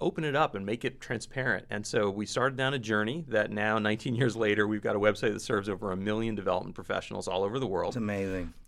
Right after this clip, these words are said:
Speaker 1: Uh, we've got journalists and analysts all over the world, hundred fifty full-time staff. We're publishing content about what's going on in our space. We're analyzing funding trends.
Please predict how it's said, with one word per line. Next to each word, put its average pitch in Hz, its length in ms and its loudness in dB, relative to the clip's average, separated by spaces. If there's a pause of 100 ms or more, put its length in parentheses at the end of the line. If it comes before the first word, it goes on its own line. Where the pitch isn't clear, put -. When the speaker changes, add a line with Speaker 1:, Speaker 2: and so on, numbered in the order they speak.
(100)
Speaker 1:
Uh, 92 240 -2
we've 95 160 -6
got 90 180 2
journalists 123 500 2
and 113 120 -6
analysts 104 420 -2 (180)
all 127 220 4
over 117 100 0
the 117 80 0
world, 113 160 2
hundred 120 220 -4
fifty 123 240 -4
full-time 104 400 -4
staff. 95 480 0
We're 95 100 -6
publishing 110 520 -4
content 113 500 -4
about 101 220 -2
what's 107 160 -2
going 113 240 -4
on 117 120 0
in 120 40 -2
our 123 80 -4
space. - 360 -8
We're 98 120 -6
analyzing 110 580 0
funding 147 380 -2
trends. 131 480 -2